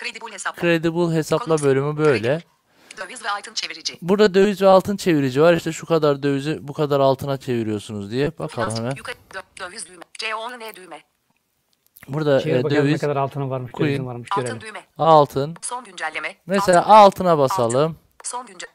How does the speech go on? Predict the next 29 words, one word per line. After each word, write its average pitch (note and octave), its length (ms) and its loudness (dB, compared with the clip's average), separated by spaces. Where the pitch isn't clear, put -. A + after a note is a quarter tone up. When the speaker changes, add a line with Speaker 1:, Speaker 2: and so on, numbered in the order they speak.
Speaker 1:
alış A3 240 -8
radyo G3+ 240 -10
düğmesi F#3+ 320 -16
seçili. C3 320 -14
Speaker 2:
Burada F#3 200 2
alış, F#3+ 400 6
Speaker 1:
Satış - 260 -8
Speaker 2:
satış F#3+ 320 4
Speaker 1:
radyo - 80 -8
düğmesi D#3 280 -12
Speaker 2:
diye D#3 100 2
Speaker 1:
seçili. C#3 160 4
Speaker 2:
geçiyor. C3+ 600 0
Speaker 1:
Sıfır. - 420 -10
Sıfır. - 400 -8
Combo A3 240 -12
kutusu G3+ 300 -12
ons. - 260 -10
U F3 160 -16
S F#3 260 -14
D. D#3+ 180 -16
Speaker 2:
Burada, G#3 420 2
e, D#3+ 360 6
ons, F3+ 460 0
U D#3+ 180 -4
S D#3 300 -2
D. E3 240 2
Speaker 1:
Bir F#3+ 60 -20
düğme. E3 200 -20